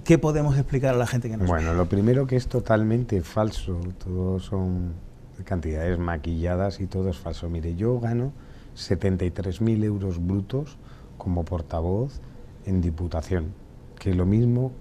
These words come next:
Speaker 2: que ganaba desde que empecé la legislatura. Aparte de eso, al igual que otros diputados de Diputación, yo por ir a, a plenos y a comisiones cobro una cantidad. La gente,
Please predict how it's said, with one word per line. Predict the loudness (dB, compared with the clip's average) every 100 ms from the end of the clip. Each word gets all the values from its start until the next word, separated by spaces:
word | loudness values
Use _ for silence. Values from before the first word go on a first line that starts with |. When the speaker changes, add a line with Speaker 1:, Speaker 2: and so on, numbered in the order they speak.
| -10
Speaker 2:
que | -6
ganaba | -4 -2 0 2 0 -2 -8 -14 -8
desde | -6 -4 -2
que |
empecé | -2 -4 -4 -2
la | -2 -2
legislatura. | -4 -6 -4 -4 -2 -2 -2 -10 -16 -16 -18 -18 -18 -20 -18 -18 -16 -16 -16 -18 -18 -18 -18 -18 -18 -8
Aparte | 2 6 10 12
de | 12
eso, | 10 6 2 0 -10 -10
al | -6
igual | -2 4 6 4
que | 2 -2
otros | -2 -2 -2 -4 -8 -6
diputados | -2 -2 -2 2 6 8 8
de | 4
Diputación, | 2 0 0 0 0 0 -2 -6 -10 -12 -14 -8
yo | 2 2
por | 2 2 2
ir | 2 0
a, | -2 -4 -8
a | -10
plenos | 0 4 4 2 -2 -8 -14 -16 -18 -18 -18 -14
y | -8
a |
comisiones | -2 0 2 0 -2 -2 -4 -10 -18 -10
cobro | -6 -4 -4 -4 -8
una | -8 -8
cantidad. | -8 -10 -8 -6 -6 -6 -14 -18 -18 -20 -16 -16 -16 -18 -20 -20 -20 -18
La | -12
gente, | -6 -2 0 0